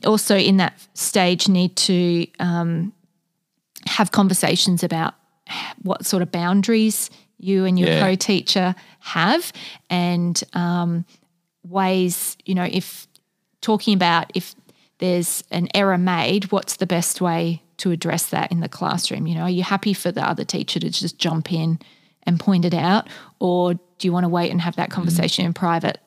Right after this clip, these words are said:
Speaker 1: afterwards and kind of negotiating those, um, things?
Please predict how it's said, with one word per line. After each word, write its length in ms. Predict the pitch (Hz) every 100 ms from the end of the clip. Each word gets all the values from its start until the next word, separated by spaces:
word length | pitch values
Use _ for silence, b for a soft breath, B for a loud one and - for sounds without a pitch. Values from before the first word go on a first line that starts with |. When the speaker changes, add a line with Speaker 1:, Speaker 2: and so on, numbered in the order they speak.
| -
Speaker 1:
afterwards 580 | 185 170 208 277 349 -
and 240 | 180 -
kind 180 | - 196
of 80 | 170
negotiating 840 | 185 180 185 - 180 175 175 175 B B B -
those, 420 | 165 185 185 -
um, 360 | - 175 170 180 185
things? 420 | 202 233 381 -